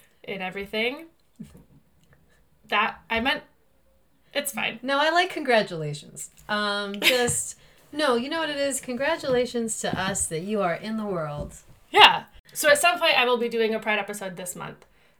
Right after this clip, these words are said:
Speaker 1: about, like, the history of Pride and famous gay people who you might not have known were gay and all that jazz. But I texted my friend Victoria, who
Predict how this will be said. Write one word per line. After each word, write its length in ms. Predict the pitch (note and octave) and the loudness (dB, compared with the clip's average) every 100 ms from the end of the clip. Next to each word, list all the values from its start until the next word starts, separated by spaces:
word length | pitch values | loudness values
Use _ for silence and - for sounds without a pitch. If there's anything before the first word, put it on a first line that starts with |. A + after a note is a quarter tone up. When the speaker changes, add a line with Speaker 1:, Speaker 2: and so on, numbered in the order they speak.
| _ | _
Speaker 1:
about, 240 | F#3+ F3+ - | -10 -8 -6
like, 160 | E3+ | -8
the 80 | - | -10
history 360 | G3 F#3+ - E3+ | -10 -8 -8 -10
of 120 | F3 | -10
Pride 480 | - E3 D#3+ D#3+ D#3+ - | -12 -10 -8 -8 -12 -16
and 540 | F3 D3+ D#3 - E3+ - - _ _ _ - | -14 -12 -12 -12 -16 -18 -20 _ _ _ -12
famous 400 | F#3 F3 E3+ - | -10 -8 -10 -10
gay 200 | E3+ D#3+ | -10 -12
people 680 | - F3 F3+ F3 E3+ E3+ - | -14 -12 -8 -6 -6 -10 -12
who 80 | G#3 | -8
you 80 | G3 | -8
might 140 | - | -10
not 120 | F3+ | -14
have 100 | F3+ | -12
known 180 | F#3+ G3+ | -10 -8
were 100 | F3+ | -10
gay 720 | F3+ F3 F3 E3+ E3+ E3+ F3 - - - - _ _ _ _ _ _ | -8 -8 -6 -6 -4 -6 -8 -14 -20 -20 -20 _ _ _ _ _ _
and 80 | G3+ | -6
all 100 | F#3 | -4
that 140 | F#3 E3+ | -4 -4
jazz. 220 | F#3+ - | -4 0
But 120 | A3 | 0
I 80 | G#3+ | 2
texted 720 | A#3+ C#4 - C4+ A#3+ A3+ - - _ - | 4 2 2 4 4 4 0 -8 _ -6
my 140 | A3 | -4
friend 240 | G#3+ G#3+ D3 | -2 -4 -4
Victoria, 880 | F#3+ F4 F4+ D4+ B3+ A#3+ A#3 - A3 | -6 0 2 4 4 4 2 -2 -2
who 580 | A#3+ A3+ A3+ A3+ A3 | 0 2 0 0 0